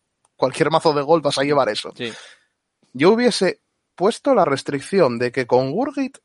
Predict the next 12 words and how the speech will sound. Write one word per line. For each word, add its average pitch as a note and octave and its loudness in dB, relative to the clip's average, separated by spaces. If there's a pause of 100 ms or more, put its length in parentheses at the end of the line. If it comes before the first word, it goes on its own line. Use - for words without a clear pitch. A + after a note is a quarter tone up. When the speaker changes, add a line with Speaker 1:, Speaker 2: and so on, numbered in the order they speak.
Speaker 1:
no D#3+ -2
puedes G#3+ 0
jugar C#3+ 0
ni B2 -2
Wonder G3+ 2
Ethel B3+ 2
ni F#3 0
Sagramor. A2 -2 (800)
Speaker 2:
Hmm. C#3 -20 (760)
Speaker 1:
Solo F#3 2
con F3+ 2
Gurgit. A2+ -8